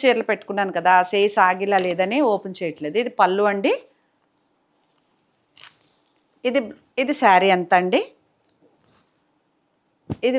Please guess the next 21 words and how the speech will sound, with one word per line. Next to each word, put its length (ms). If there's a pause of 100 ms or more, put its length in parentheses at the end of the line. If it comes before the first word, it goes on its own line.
బ్లౌజ్ 320
అండి, 180 (1300)
ఓకే? 180 (540)
ఆ, 260 (600)
మీకు 200
నచ్చితేనే 460 (280)
ఆర్డర్ 240
పెట్టుకోండి, 460 (160)
కాల్ 220 (140)
చేయకండి. 440 (500)
మీకు 220
ఇంగ్లీష్ 320
వచ్చు 180
కదా 240
అని 100 (100)
పెద్ద 200
పెద్ద 280 (100)
లెటర్లాగా 560
నాకు 180 (180)
మెసేజ్ 400
పె-, 140